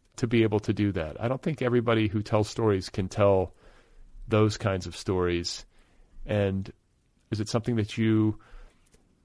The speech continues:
like, consciously set out to do, or were you trying to model other writers who do it well?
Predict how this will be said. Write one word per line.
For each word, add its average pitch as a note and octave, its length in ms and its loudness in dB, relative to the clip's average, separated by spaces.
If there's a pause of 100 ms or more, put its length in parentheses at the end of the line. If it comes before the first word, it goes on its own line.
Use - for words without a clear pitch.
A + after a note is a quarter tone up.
like, G2 220 -2
consciously A2+ 540 2
set B2 240 2
out A#2+ 160 0
to C3+ 100 -2
do, B2 380 2 (340)
or A2 360 -4
were G#2 100 0
you G2+ 100 0
trying G#2+ 220 -2
to G2+ 60 0
model G2+ 680 2 (200)
other G#2 200 0
writers G#2 340 0
who - 80 -8
do G#2+ 200 0
it - 100 -4
well? G#2+ 300 -2